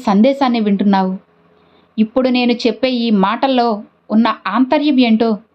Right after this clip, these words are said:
తప్పకుండా నువ్వు గ్రహించు బిడ్డా. నీ జీవితానికి సంబంధించి, అంటే ఇప్పుడు నువ్వు ఉండేటువంటి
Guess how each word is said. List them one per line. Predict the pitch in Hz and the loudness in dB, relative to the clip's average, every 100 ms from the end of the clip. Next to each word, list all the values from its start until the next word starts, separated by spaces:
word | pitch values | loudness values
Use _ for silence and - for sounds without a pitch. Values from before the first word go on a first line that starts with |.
| _ | _
తప్పకుండా | 180 - 208 214 214 208 | -18 -8 -6 0 0 0
నువ్వు | 190 180 | 0 -2
గ్రహించు | 180 208 220 208 | 2 2 2 0
బిడ్డా. | 170 185 185 185 - _ _ _ _ - - - | 0 -2 -2 -6 -14 _ _ _ _ -20 -12 0
నీ | 277 339 311 202 | 2 2 0 0
జీవితానికి | 226 311 339 302 302 302 | 0 2 0 0 0 0
సంబంధించి, | 247 240 240 233 220 226 214 - _ _ - | -2 0 0 0 2 0 -2 -6 _ _ -8
అంటే | 185 208 294 294 - _ _ - | -4 0 0 -2 -8 _ _ -4
ఇప్పుడు | 339 359 403 370 | -2 -2 -2 0
నువ్వు | 330 302 | 2 4
ఉండేటువంటి | 294 330 302 269 | 4 2 -2 -2